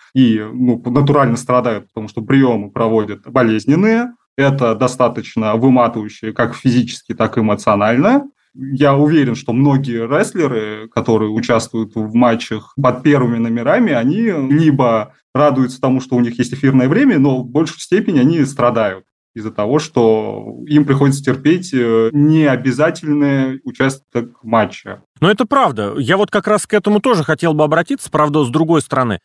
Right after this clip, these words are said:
Speaker 2: Тот, э, вариант, который ты предлагаешь, он, э, безусловно, имеет место жить, и это как раз, собственно, смысл. Ну, господи, вы получили численное преимущество. А численным преимуществом нужно пользоваться. В любом виде спорта это всегда так есть, что судья наказывает оппонента удалением,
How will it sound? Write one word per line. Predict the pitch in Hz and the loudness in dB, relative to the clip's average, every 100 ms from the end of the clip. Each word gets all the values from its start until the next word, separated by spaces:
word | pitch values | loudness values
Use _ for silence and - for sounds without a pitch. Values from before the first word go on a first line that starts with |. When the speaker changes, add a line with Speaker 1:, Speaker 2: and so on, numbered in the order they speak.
| _ _ | _ _
Speaker 2:
Тот, | 208 214 - | 0 0 0
э, | 165 139 | -2 -2
вариант, | 151 143 202 196 | -2 2 2 0
который | 180 190 190 | -2 -2 0
ты | 269 | 0
предлагаешь, | 254 185 165 143 117 113 - | 0 2 2 2 0 -2 -2
он, | 165 175 160 | 0 2 2
э, | 147 | 0
безусловно, | 127 131 165 208 143 120 | 0 -2 0 0 2 2
имеет | 139 131 - | 0 0 -2
место | 127 131 135 - 139 | 0 0 0 0 0
жить, | 262 - | 0 0
и | 135 | -2
это | 135 | 0
как | 147 - | -2 0
раз, | - | 0
собственно, | - 139 - 147 | -2 -4 -2 0
смысл. | 220 226 - 117 - - | 2 2 0 -2 -4 -2
Ну, | 135 | 0
господи, | 175 151 131 | 0 2 0
вы | |
получили | 127 139 135 - 185 | 2 0 0 0 -2
численное | - 160 151 135 127 | -2 -2 0 0 2
преимущество. | 143 160 135 - 113 101 95 _ - | 0 2 2 -2 -6 -6 -8 _ -4
А | 117 | -4
численным | - 156 - 123 113 101 | -2 -2 0 2 0 0
преимуществом | 117 117 202 - 151 110 107 | 2 2 2 -2 -4 0 2
нужно | 147 113 101 | 2 0 -2
пользоваться. | 135 151 104 92 - - _ | 0 0 0 -4 -6 -12 _
В | 110 | -2
любом | 147 151 202 135 | 0 2 0 -2
виде | 113 160 139 | -4 -4 -2
спорта | 117 - 170 214 143 | -4 -2 0 0 -2
это | 120 110 | -4 -6
всегда | - 110 101 170 | -8 -6 0 0
так | - 143 - | 0 -4 -2
есть, | 127 120 - | -2 -2 -2
что | 123 | -8
судья | - 139 123 | -2 0 0
наказывает | 113 127 104 104 104 | 0 -2 0 0 -2
оппонента | 110 - 120 117 98 110 | -2 -2 0 0 0 0
удалением, | 98 123 220 214 185 | 2 2 2 2 0